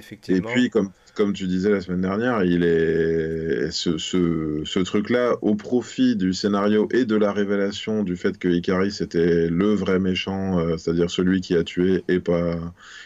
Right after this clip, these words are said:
Speaker 1: eh ben, l'autre, il est un peu balayé du, du revers de la main ou d'un coup d'épée pour dire, bon, bah, finalement, euh...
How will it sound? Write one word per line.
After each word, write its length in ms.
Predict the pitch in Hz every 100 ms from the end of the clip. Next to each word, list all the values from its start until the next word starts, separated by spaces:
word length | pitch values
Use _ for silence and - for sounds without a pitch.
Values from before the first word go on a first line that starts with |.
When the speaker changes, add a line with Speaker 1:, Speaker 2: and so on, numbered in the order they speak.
| -
Speaker 1:
eh 80 | 82
ben, 140 | 90 90
l'autre, 320 | 113 120 113
il 100 | 90
est 40 |
un 100 | 85
peu 140 | 85 110
balayé 520 | 98 90 95 101 107
du, 360 | 92 87 85 85
du 120 | 85
revers 320 | 90 92 92
de 60 | 87
la 100 | 87
main 220 | 113 117
ou 120 | 101
d'un 180 | 92 92
coup 140 | 90 87
d'épée 340 | 82 117 123
pour 220 | 107 87
dire, 200 | 90 98 95
bon, 120 | 95
bah, 200 | 80 82
finalement, 540 | - 85 92 98 95
euh... 180 | 78 78